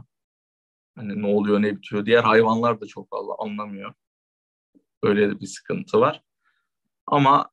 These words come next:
işte, e, verdiği işte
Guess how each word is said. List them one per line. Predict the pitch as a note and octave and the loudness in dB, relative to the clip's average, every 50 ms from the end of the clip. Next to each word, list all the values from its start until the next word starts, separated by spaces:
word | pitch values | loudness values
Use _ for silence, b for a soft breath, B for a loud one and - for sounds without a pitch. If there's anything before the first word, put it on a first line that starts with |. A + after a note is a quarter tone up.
| _ - | _ -20
işte, | - - - - C3 C3 C3 C3+ C3 - _ _ _ _ - | -20 -18 -8 -4 -2 0 0 -2 -4 -8 _ _ _ _ -4
e, | A2 G#2+ G#2 G#2 G#2 G#2 G2+ G2+ G#2+ | -2 -2 -2 -2 -2 -4 -4 -4 -2
verdiği | A2+ A2+ A#2 A#2 A2 A2+ A2 A#2+ A#2+ A#2+ A#2+ A#2+ A#2+ G#2+ - _ - | 0 0 0 0 -2 -4 -8 -8 -8 -6 -6 -6 -8 -10 -12 _ -20
işte | - - - A2 G#2 G2+ G2 G2+ - | -20 -10 -6 -4 -4 -4 -4 -6 -10